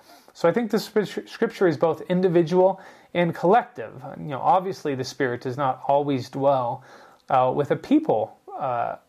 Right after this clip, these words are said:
at, at all times. And, and the reality is that, uh, over time, many fall away from the Spirit, including those that had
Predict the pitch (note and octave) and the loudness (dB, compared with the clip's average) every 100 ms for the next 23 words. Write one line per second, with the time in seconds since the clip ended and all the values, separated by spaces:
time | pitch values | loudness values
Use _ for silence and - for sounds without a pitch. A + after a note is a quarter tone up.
0 | _ C#3+ C3+ - D3 C3 B2+ A#2+ - A2+ | _ -6 -4 -2 -2 0 0 0 -6 -10
1 | G#2 A#2 - _ _ _ _ _ _ _ | -12 -16 -20 _ _ _ _ _ _ _
2 | _ _ - E3 D3 C3 C3+ C3+ A#2+ B2+ | _ _ -12 -6 -4 -4 -4 -6 -6 -6
3 | C3 C#3+ C#3+ C3+ C3 C#3+ F#3 F3+ D3 - | 0 2 2 2 2 2 4 2 0 -4
4 | - - _ _ - C3 C#3 C#3 C#3 D3+ | -18 -20 _ _ 0 2 2 2 0 0
5 | C#3 F3 F#3 - _ - C#3 C#3+ D3 C3+ | 0 0 -4 -12 _ -10 -6 -6 -8 -10
6 | - C3 B2+ B2+ C3 D3+ D3 G3 G#3 D#3 | -2 2 2 0 -4 -2 2 2 2 -2
7 | - D3 B2+ A#2 - A#2+ A2 A2+ C#3 - | -6 -8 -6 -8 -8 -6 -6 -8 -12 -14
8 | - - - D#3 D3 C#3+ D3+ D#3 E3 D3 | -14 -12 -4 -2 -2 0 0 0 -2 -4
9 | - A2+ E3+ | -6 -6 -6